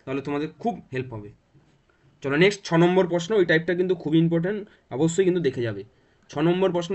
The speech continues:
দেখো, কোনো মূলধনের দু বছরের সরল সুদ ও চক্রবৃদ্ধি সুদ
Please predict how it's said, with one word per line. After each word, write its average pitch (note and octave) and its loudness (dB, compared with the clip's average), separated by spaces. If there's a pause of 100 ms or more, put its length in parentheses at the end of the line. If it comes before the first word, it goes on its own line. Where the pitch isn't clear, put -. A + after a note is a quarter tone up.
দেখো, E3+ 0 (140)
কোনো E3+ 4 (100)
মূলধনের F#3 2 (100)
দু D3+ -2
বছরের F3+ 0 (120)
সরল D#3+ 0
সুদ G#3 -6
ও - -4
চক্রবৃদ্ধি E3+ -2
সুদ F3+ -6